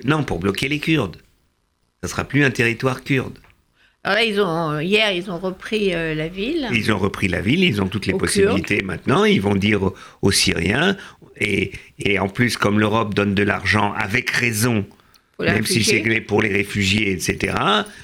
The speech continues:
Speaker 1: euh, ils vont dire, bah, cet argent, vous allez en prendre une partie pour reconstruire Afrin,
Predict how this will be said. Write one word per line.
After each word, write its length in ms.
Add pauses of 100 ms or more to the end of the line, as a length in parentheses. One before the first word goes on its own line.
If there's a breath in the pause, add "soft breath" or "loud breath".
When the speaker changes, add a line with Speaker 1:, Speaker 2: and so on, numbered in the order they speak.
(260 loud breath)
Speaker 1:
euh, 180
ils 140
vont 140
dire, 240
bah, 120
cet 240
argent, 380
vous 160
allez 120
en 100
prendre 260
une 100
partie 640 (360 soft breath)
pour 140
reconstruire 580
Afrin, 460